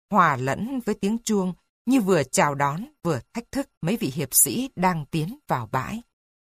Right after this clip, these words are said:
Trước hàng vạn con mắt đang chăm chú nhìn, năm vị hiệp sĩ này tiến lên gò đất, trên đó dựng mấy cái lều của người thách thức, rồi chia nhau mỗi người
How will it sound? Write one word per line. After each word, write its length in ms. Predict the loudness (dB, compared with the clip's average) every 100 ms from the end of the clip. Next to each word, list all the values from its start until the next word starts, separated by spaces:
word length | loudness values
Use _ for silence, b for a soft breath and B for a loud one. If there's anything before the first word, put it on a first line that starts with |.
| _ _ _ _ _ -2
Trước 200 | 0 0
hàng 220 | -4 -4 2
vạn 180 | 2 2 _
con 260 | -4 -2 -2
mắt 180 | -4 _ _
đang 360 | 0 2 0 -2
chăm 240 | 0 0 0
chú 200 | -2 -2
nhìn, 360 | 2 2 0 -4 _ _ _ 2
năm 200 | 4 4
vị 120 | 2
hiệp 180 | 0 2
sĩ 200 | 0 2
này 340 | 2 2 -2 -4
tiến 280 | -2 0 2
lên 180 | 2
gò 200 | 2 0
đất, 260 | 0 -2 -2 _ _ 0
trên 220 | 2 4
đó 320 | 2 2 0
dựng 380 | 2 2 0 -2
mấy 120 | -2
cái 160 | 0 2
lều 400 | 2 2 2 -2 -2
của 200 | 0 0 -2
người 260 | -4 -4 -6
thách 220 | -10 -6
thức, 200 | -6 -6 _ _ _ _
rồi 360 | 0 4 4 2
chia 200 | 2 2
nhau 360 | 4 6 4 2 0
mỗi 140 | 0
người 400 | 2 2 2 0